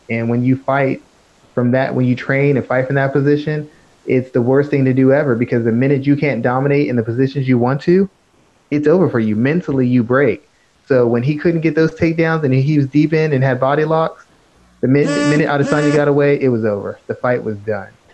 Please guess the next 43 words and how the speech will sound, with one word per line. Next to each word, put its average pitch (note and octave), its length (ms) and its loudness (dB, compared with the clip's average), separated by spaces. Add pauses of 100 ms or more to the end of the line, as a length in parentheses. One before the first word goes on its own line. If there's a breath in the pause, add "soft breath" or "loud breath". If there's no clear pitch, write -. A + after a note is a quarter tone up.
(360)
in B2 140 -2
my A#2+ 180 -2
opinion. A2 420 -6 (420)
He D3 100 2
didn't C#3+ 160 0
have C3 160 0
any C3+ 140 2
get C3 200 -4
backup C3+ 340 0
plan, A#2+ 300 0
'cause B2 140 -6
he C3+ 100 -2
guaran-, C3 500 -2 (120)
in B2 80 0
his D3 240 2
mind, A#2+ 360 -4
he C3 200 -4
was A#2 180 -6
focused C3 480 -2 (340 soft breath)
on A2+ 120 -6
getting C3+ 180 0
his C#3 100 0
hands C3 220 -2
on B2+ 160 0
him A#2+ 140 -4
and A2+ 100 -4
dominating. A2 640 -2
And G#2 180 -6
when B2+ 160 0
that C3 160 0
didn't C3+ 200 2
happen, C#3 380 -2 (320 soft breath)
he C#3 80 0
had A2+ 100 0
nothing A#2 320 -2
else A2 140 -2
going G#2+ 280 -4
for G2+ 280 -6
him. - 100 -18
It A#2+ 80 0
was A#2 120 0
essentially A2+ 480 -2
over. G2+ 360 0